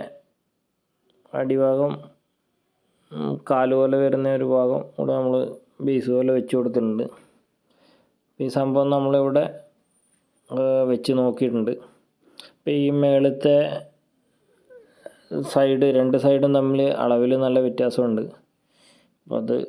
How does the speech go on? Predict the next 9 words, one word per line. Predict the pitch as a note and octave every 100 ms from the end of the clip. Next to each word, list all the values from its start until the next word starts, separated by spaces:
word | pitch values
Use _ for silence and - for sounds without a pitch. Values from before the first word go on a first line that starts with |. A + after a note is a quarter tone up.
| -
അടിയിൽ | C3 B2+ B2 B2+
പാക്കിങ് | B2 B2 C3 B2+
കൊടുത്ത്, | C3 B2+ C3 B2 - - -
ഏ, | C3 B2 B2+ B2+
മേളിൽ | B2+ B2 B2+ C3 B2+ -
പാക്കിംഗ് | B2+ A#2 B2+ C3
ഒക്കെ | C3 B2
കൊടുത്ത് | A#2+ A2+ B2
റെഡിയാക്കാനുണ്ട്. | A#2+ A#2 A#2+ A#2 A#2+ A2+